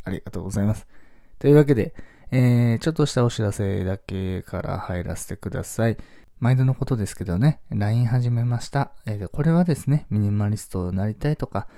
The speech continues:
なんかミニマリストのことね、ついてちょっと知りたいなとか、まあそういった方向けの、えー、lineになってます。なんかね、コメントとかね、レターとかって、まあ他のエスエヌエスもそうですけど、他の方がね、なんか見れちゃう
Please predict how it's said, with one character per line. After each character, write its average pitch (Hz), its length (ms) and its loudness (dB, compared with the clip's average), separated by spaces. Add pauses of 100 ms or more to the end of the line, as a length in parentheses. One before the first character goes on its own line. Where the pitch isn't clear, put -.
(280)
な 123 80 -4
ん - 20 -14
か - 80 -8
ミ 104 140 0
ニ 107 120 0
マ 113 140 0
リ 123 80 0
ス - 120 -8
ト 110 120 -2
の 92 100 -4
こ - 140 -10
と - 160 -4
ね、 101 280 -4
つ - 120 -8
い 98 80 -6
て - 120 -20
ち - 100 -10
ょ - 20 0
っ - 20 -6
と 101 120 -8
知 101 120 -8
り 104 140 -6
た 117 160 -2
い 113 60 0
な 110 220 0
と - 100 -10
か、 - 180 -14 (300)
ま 120 100 -4
あ - 20 -8
そ - 140 -6
う - 20 0
い 101 40 -4
っ - 20 -6
た - 140 -6
方 107 240 -4
向 110 120 -4
け 143 140 0
の、 160 240 0
え 50 760 -6
ー、 104 40 -6
line 90 220 -4
に 92 100 -6
な 90 120 -4
っ - 60 -10
て - 100 -10
ま 87 120 -6
す。 - 100 -14 (320)
な 147 100 0
ん - 20 0
か 120 120 0
ね、 107 300 2
コ 139 80 2
メ 180 140 6
ン 269 140 2
ト 240 120 0
と 247 160 -2
か 147 240 2 (240)
ね、 123 300 2
レ 107 160 -2
タ 180 240 -2
ー 180 40 -2
と 180 180 -4
か 117 120 -2
っ 101 100 -6
て、 95 400 -4 (120)
ま 117 160 -2
あ - 20 -4
他 123 280 -2
の 147 100 2
エ 156 60 4
ス - 120 -6
エ 165 100 4
ヌ 165 120 4
エ 170 60 4
ス 135 100 -4
も 104 140 -4
そ 113 160 -4
う - 20 -4
で 87 80 -4
す - 100 -10
け - 80 -14
ど、 127 100 -8
他 139 440 0
の 277 100 2
方 269 320 2
が 156 160 4
ね、 107 240 2 (440)
な 113 180 0
ん 113 100 -2
か 98 260 -6
見 110 200 0
れ 180 180 4
ち - 160 -4
ゃ 87 60 0
う - 200 -8